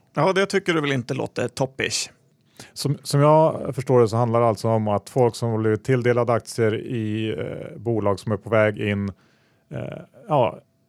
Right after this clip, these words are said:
Speaker 2: marknadsför de här då på forum. Till exempel som det här forumet, det finns något som heter Börsraketen tror jag på Facebook. Och då har man alltså möjlighet att köpa in sig, eh,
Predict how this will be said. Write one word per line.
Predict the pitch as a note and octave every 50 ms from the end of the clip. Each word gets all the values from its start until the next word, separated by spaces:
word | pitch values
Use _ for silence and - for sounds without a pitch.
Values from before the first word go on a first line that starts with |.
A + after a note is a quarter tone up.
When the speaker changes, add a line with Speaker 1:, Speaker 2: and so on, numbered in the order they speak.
| _ -
Speaker 2:
marknadsför | C3 C#3 D3+ B2+ G#2+ - A#2+ G#2+ - - B2+ C3+
de | D#3+ D#3
här | D3 C#3 B2 A2
då | A2 G2
på | F#2+ - - A2+ G2+ G#2 - - -
forum. | - B2 G#2 G2 G2 F#2+ G2
Till | - A#2+
exempel | G#2+ - B2+ A2+ G#2 - G#2+
som | A2+ A2+
det | A2+
här | G#2 -
forumet, | - A#2 G2+ G2 G2 F#2+ - - - F3+
det | D#3+ B2+ B2
finns | - B2+ A#2 - -
något | G#2+ -
som | - G#2+
heter | F#2 F#2+
Börsraketen | F2+ G2 B2+ A#2+ - - - - - A2 G2+ - - A2+ G2+ F#2 - C#3+ C#3
tror | C3 A2+ F2+
jag | E2+ - _ _ _ _ _ _ _ - _ _ _ _ _ -
på | A2
Facebook. | A2+ A2 F#2+ - - G#2 F2+ _ -
Och | - - C#3 A#2+ A#2 A2+ A2+ A2+ A#2
då | A#2 A#2+ A#2
har | A#2+ A#2
man | A2+
alltså | G#2+ G2+ - A2
möjlighet | G#2+ G#2 G2 G2 F#2 -
att | C3 B2+
köpa | - D3+ C3 B2+ - C3+
in | A#2 G#2+ G2+
sig, | - - A2 G2+ G2+ G#2 A2+
eh, | A2+ A#2+